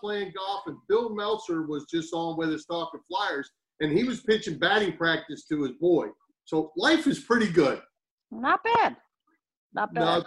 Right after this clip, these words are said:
Speaker 1: bad. Well, hey, D, thanks for coming back again. Uh, we, we always appreciate having you, and, uh, let's talk Sixers. What do you think? Uh, Chet and I were talking a little bit about this, and they played pretty well today.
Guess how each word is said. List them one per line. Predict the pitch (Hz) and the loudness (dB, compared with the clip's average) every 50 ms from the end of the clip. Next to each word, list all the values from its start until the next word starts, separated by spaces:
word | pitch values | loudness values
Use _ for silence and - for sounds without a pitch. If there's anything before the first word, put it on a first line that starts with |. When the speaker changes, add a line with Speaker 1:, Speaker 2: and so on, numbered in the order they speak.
| - | -2
Speaker 1:
bad. | 170 160 156 151 - - - _ _ _ _ _ _ - - _ | -2 -2 -2 -2 -6 -10 -16 _ _ _ _ _ _ -20 -6 _
Well, | - 175 196 220 | 6 8 8 10
hey, | 247 262 226 160 | 8 8 4 2
D, | 214 233 233 220 | -2 -2 -2 0
thanks | - 214 220 247 247 - | 0 2 2 2 0 -2
for | - 233 | -6 -8
coming | - - 208 220 220 226 202 170 | -4 -2 0 0 0 0 -2 -2
back | 208 208 220 240 233 - | 0 0 0 0 -2 -4
again. | 180 147 156 170 185 220 247 247 226 | -6 -4 -2 -2 0 0 -2 -2 -4
Uh, | 202 175 170 170 156 - 156 | -2 -2 -2 -4 -4 -6 -6
we, | 156 160 156 151 | -4 -4 -2 -2
we | 156 170 160 | 0 2 2
always | 170 185 180 185 185 160 170 | 2 2 2 0 0 -2 -4
appreciate | 160 - 180 175 175 - 180 180 180 170 151 | -4 -2 -2 -2 -2 -2 -2 0 0 0 0
having | 156 165 180 180 180 - | 0 -2 -4 -4 -6 -4
you, | 208 214 220 220 202 | -2 -2 0 0 -2
and, | 165 156 156 151 | -4 -4 -6 -6
uh, | 156 156 160 156 - - - _ _ _ _ _ _ - | -6 -4 -4 -4 -6 -8 -12 _ _ _ _ _ _ 2
let's | 170 220 - - | 2 2 2 0
talk | - 190 220 240 240 - | -2 -2 -2 -2 -2 -6
Sixers. | - - 233 262 262 - - 202 160 135 113 | -6 -2 -2 -2 -2 -2 -2 -2 -2 -2 -2
What | 117 151 185 | -2 -4 -4
do | 202 214 | -2 -2
you | 196 185 190 - | -4 -4 -2 0
think? | 202 220 247 262 208 - - 190 | 2 2 2 0 -2 -8 -4 -2
Uh, | 175 165 165 170 165 160 - _ _ _ | 0 2 2 2 2 0 -4 _ _ _
Chet | - 208 220 226 | 2 2 4 4
and | 220 220 | 2 -2
I | 208 208 208 | -2 0 2
were | 190 175 160 | 2 2 0
talking | - 208 226 214 202 - 185 170 | 0 0 0 0 0 0 0 0
a | 170 | 0
little | 185 214 240 254 214 165 | 2 2 4 4 2 2
bit | 185 185 170 | 2 0 0
about | 160 139 - 170 170 165 160 - | -2 -2 -2 -2 -2 -2 -2 -2
this, | 180 190 220 220 220 - - | -2 -2 -2 -2 -2 -4 -4
and | 170 156 151 147 143 151 160 - _ _ - | -4 -4 -4 -6 -8 -8 -12 -16 _ _ -4
they | 147 131 | -4 -2
played | - - 180 190 190 175 | 0 0 2 2 2 2
pretty | - 190 185 170 | 4 4 6 6
well | 165 180 180 180 175 165 - | 6 6 6 4 4 2 0
today. | - 143 120 175 202 226 247 240 240 233 - | -2 -2 0 2 4 6 6 6 4 2 -2